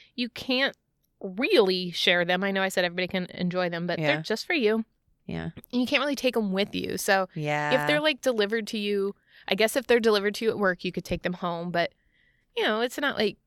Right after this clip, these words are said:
Speaker 1: you're gonna take them, like,
Speaker 2: Right.
Speaker 1: li-, like, if you got flowers, you wouldn't be, bring them to this recording. Although this would be the appropriate recording to bring them
Speaker 2: That's
Speaker 1: to.
Speaker 2: true.
Speaker 1: I brought mine.
Speaker 2: Yeah. <laughs>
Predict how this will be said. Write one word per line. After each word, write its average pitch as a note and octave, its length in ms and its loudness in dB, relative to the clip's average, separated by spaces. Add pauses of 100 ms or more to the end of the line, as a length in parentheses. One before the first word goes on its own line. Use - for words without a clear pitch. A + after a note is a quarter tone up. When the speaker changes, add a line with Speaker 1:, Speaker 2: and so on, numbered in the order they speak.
Speaker 1:
you're G#3 120 -2
gonna G3 200 -2 (560)
take G3+ 280 -4
them, F#3 280 0
like, F3+ 200 -6 (300)
Speaker 2:
Right. C#3+ 320 -6 (100)
Speaker 1:
li-, - 80 -12 (200)
like, B3+ 220 -2
if C4 160 -4
you A3+ 120 -2
got G#3 240 6
flowers, F3+ 360 4
you G3 80 0
wouldn't F3+ 160 -2
be, - 140 -8
bring F#3 340 0
them G3 160 6
to A#3 80 2
this D4 200 -2
recording. A3 680 -4
Although G#3 220 0
this G#3 320 6
would F#3+ 120 0
be F#3 100 2
the F3 120 -2
appropriate F3 400 -2
recording F3 380 -4
to E3+ 80 -8
bring F3 180 -4
them E3 100 -8
Speaker 2:
That's E3 180 -2
Speaker 1:
to. - 60 -8
Speaker 2:
true. D#3+ 280 -4
Speaker 1:
I F#3 80 4
brought E3+ 200 0
mine. E3+ 340 -4 (140)
Speaker 2:
Yeah. D#3+ 220 -2 (140)
<laughs> D4 60 -6